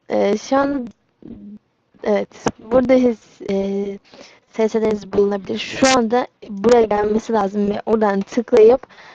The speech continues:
install yapmanız gerekiyor ve, e,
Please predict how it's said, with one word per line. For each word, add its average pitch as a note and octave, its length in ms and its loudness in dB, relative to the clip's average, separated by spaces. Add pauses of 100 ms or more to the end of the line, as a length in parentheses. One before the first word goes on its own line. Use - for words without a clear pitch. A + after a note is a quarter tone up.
(160)
install G3+ 800 -2
yapmanız G3+ 480 -6
gerekiyor G3+ 500 0
ve, C4 180 -2 (600)
e, G3 260 -4